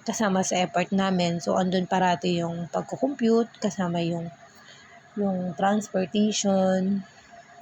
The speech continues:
So, yun. So, ayan guys. Hi mga kasargi. So, ayun nga pala.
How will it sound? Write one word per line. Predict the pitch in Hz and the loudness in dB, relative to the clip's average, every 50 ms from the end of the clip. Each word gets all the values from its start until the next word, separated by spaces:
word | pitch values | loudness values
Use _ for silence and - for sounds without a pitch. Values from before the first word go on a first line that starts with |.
| - - - | -20 -20 -20
So, | - - 180 170 165 175 170 | -14 -8 -6 -4 -2 -2 0
yun. | 175 180 180 180 185 196 202 208 - - - - - - - - - - - - - - - 185 | 2 2 2 2 0 0 -2 -4 -4 -8 -18 -20 -20 -20 -20 -20 -20 -20 -20 -20 -20 -18 -10 -4
So, | - 208 185 170 170 180 | 0 2 2 4 4 4
ayan | 185 175 180 175 175 170 | 2 2 2 2 0 0
guys. | 170 175 175 175 180 180 190 190 - - - - - - - - - - - - - - - - - - - - - - - - - - - - - - - - - - | 2 2 4 4 4 4 2 0 -2 -8 -18 -20 -20 -20 -20 -20 -20 -20 -20 -20 -20 -20 -20 -20 -20 -20 -20 -20 -20 -20 -16 -14 -14 -12 -12 -12 -12 -14 -16 -16 -8 -2
Hi | - 247 240 | 0 2 4
mga | 233 226 214 208 190 202 220 | 6 6 6 6 6 4 4
kasargi. | - 214 196 190 180 180 170 170 180 | 4 6 6 6 6 4 2 2 2
So, | 175 - - 185 185 180 180 180 190 196 | 2 2 4 4 4 6 4 4 4 6
ayun | 196 196 196 202 208 | 6 6 6 6 6
nga | 202 202 202 | 4 4 4
pala. | 240 233 226 208 202 202 202 | 4 4 6 6 6 6 4